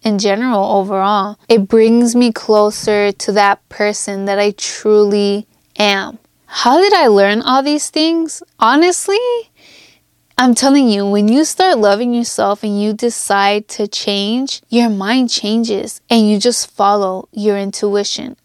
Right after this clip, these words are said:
I did what felt right. Things just came up. Like, I literally, it's like I knew this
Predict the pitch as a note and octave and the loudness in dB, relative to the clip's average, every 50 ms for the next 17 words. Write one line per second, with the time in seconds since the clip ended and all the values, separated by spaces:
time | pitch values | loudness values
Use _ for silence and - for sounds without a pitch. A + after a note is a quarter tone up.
0 | _ _ _ G3+ G#3 A3 A#3+ C4 C4 B3 G#3 G3 - _ _ - A3+ A3 A#3+ A#3+ | _ _ _ 0 2 2 2 2 0 -2 -6 -8 -10 _ _ 2 2 4 4 2
1 | A3+ A3+ G#3+ G#3 _ _ - G3 G#3 - D#4 C#4 C4+ B3 G3 G3+ G3+ G3 - - | 0 -4 -4 -4 _ _ -4 -4 -4 -4 -8 -12 -6 -2 -2 0 0 -2 -6 -10
2 | - - - _ - B3 C4+ D4 D4 C#4 B3 A#3+ A3 A#3 A#3 A3+ - - - A3+ | -14 -18 -10 _ 2 2 2 2 2 0 -2 -2 -2 -2 -2 -2 -6 -6 -4 -4
3 | G#3+ G3+ G3 G3+ G#3+ - A3+ G#3+ G#3+ - G#3+ G#3+ A3 A3 G#3+ A3 A#3 C4 C#4+ C#4+ | -2 0 0 0 0 2 0 0 2 2 0 0 2 2 2 0 0 0 0 -4
4 | C#4+ D4 D4 C#4+ C#4+ C4 - _ _ _ _ _ _ _ _ _ _ _ A#3+ A#3+ | -2 -4 -4 -4 -6 -8 -12 _ _ _ _ _ _ _ _ _ _ _ -2 -2
5 | - - C#4+ - C#4 B3+ A#3 G#3 G3+ G3 G3+ G#3 G#3+ A3+ A#3+ A#3+ - - | 0 -2 -2 0 0 -2 0 0 0 0 0 -2 0 0 0 0 0 -8